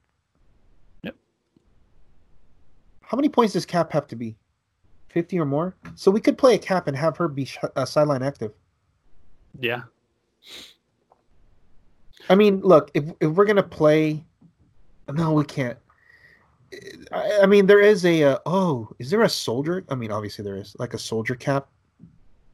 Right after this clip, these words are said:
Speaker 1: I'm
Speaker 2: Yeah,
Speaker 1: sure.
Speaker 2: obviously there is.
Speaker 1: Yeah.
Speaker 2: I mean, if you type in soldier.
Speaker 1: Right here.
Speaker 2: I mean,
Speaker 1: Yeah, no, this is Soldier
Speaker 2: oh, that's right.
Speaker 1: Keyword.
Speaker 2: Yeah, yeah, yeah, yeah. Yeah.
Speaker 1: Uh,
Speaker 2: How many points are they though?
Speaker 1: Um, let's see. Fast Forces is seventy-five.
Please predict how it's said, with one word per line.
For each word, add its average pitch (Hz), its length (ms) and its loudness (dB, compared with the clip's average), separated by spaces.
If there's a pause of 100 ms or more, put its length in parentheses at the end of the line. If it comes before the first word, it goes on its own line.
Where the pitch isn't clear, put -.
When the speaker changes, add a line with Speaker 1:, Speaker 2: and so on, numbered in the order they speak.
(1300)
Speaker 1:
I'm - 80 -12
Speaker 2:
Yeah, - 20 -10 (140)
Speaker 1:
sure. 117 160 -6
Speaker 2:
obviously 113 360 -14
there 101 180 -8
is. 98 240 -14 (460)
Speaker 1:
Yeah. - 180 -12 (420)
Speaker 2:
I 165 80 2
mean, 180 140 6
if 151 100 2
you 165 80 2
type 160 240 4
in 131 100 -2
soldier. 117 520 -6 (220)
Speaker 1:
Right 127 180 -12
here. 113 220 -12 (300)
Speaker 2:
I 160 80 4
mean, 151 120 6
Speaker 1:
Yeah, 147 60 6
no, 156 140 4
this 160 200 -4
is 151 80 -8
Soldier 143 320 0
Speaker 2:
oh, 156 140 6
that's 147 160 2
right. 139 160 2
Speaker 1:
Keyword. 127 40 -4
Speaker 2:
Yeah, 135 80 0 (140)
yeah, - 0 -
yeah, 123 200 -2
yeah. 120 200 -4 (960)
Yeah. 123 220 -6
Speaker 1:
Uh, 117 240 -2
Speaker 2:
How 113 200 -18
many 147 60 -16
points 143 300 -4
are 131 80 -2
they 120 160 -4
though? 117 280 -6 (760)
Speaker 1:
Um, 131 580 -6 (180)
let's - 240 -20
see. - 60 -20 (800)
Fast 139 300 -2
Forces 151 440 -2
is 170 880 -8
seventy-five. 127 680 -4